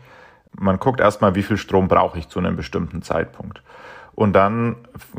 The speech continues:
geht man quasi zu der günstigsten Quelle, die man hat. Das sind meistens Solar- oder Windkraftwerke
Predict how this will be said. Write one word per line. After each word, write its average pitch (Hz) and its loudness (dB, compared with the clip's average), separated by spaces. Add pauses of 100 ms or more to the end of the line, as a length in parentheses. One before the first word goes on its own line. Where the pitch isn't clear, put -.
(120)
geht 107 2
man 101 4
quasi 95 2
zu - -4
der 90 4
günstigsten 107 -2 (140)
Quelle, 123 4
die 143 -6
man 143 2
hat. 151 0
Das 90 -2
sind 95 -2
meistens 87 0
Solar- 113 4
oder 90 -2
Windkraftwerke 135 0